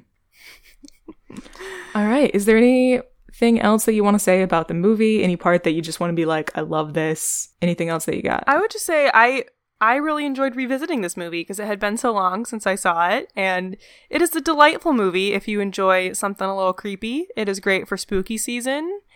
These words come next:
Speaker 2: It is great for the weird pre-, like, post-Halloween, pre-Christmas season in November when you don't know what to do with yourself. This movie's perfect for that, so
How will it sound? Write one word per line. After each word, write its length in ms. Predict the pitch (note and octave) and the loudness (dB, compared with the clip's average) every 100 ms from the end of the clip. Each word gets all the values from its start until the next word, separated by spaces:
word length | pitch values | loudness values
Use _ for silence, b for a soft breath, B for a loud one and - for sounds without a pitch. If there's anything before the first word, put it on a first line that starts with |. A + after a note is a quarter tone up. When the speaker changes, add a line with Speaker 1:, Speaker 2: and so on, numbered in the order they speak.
| b b | b b
Speaker 2:
It 160 | - A3+ | 0 0
is 120 | G#3+ | 2
great 260 | A3 G#3+ | 0 0
for 420 | - A3 G#3 G3+ G3+ | 0 0 4 4 2
the 160 | G3+ | -2
weird 460 | F#3+ G#3 G#3+ A3 - - | -2 0 2 2 -2 4
pre-, 360 | - A3+ A3 - - | 4 4 -2 -6 -2
like, 260 | G3 - - | -2 0 4
post-Halloween, 1200 | A#3+ A3 A3+ - - - A3 G#3+ G#3 G#3 G#3+ G#3+ | 6 6 4 -2 -6 0 4 6 4 -2 -4 -2
pre-Christmas 760 | - G#3 G#3 G#3+ G3+ A#3+ B3+ | -4 -4 -6 -6 -6 -4 -4
season 520 | - C4+ C4+ C#4 C#4+ | -4 -4 -2 -2 -2
in 100 | B3 | 0
November 480 | G3+ F#3+ F#3+ G#3 B3 | 0 2 0 2 -2
when 80 | B3 | -2
you 80 | G3+ | -2
don't 160 | G3 | -2
know 60 | G3 | -2
what 60 | G3 | -6
to 60 | |
do 140 | F#3 F#3 | -8 -8
with 100 | G3 | -8
yourself. 480 | A3+ B3+ C4 C#4+ | -6 -2 -2 -2
This 160 | - G#3 | -6 -4
movie's 280 | A3+ A#3 A#3 | -4 -6 -6
perfect 360 | C#4+ - A3+ | -6 -6 -8
for 120 | - F3 | -6 0
that, 300 | E3 E3 _ | 0 0 _
so 380 | _ F#3+ F#3+ | _ -4 -4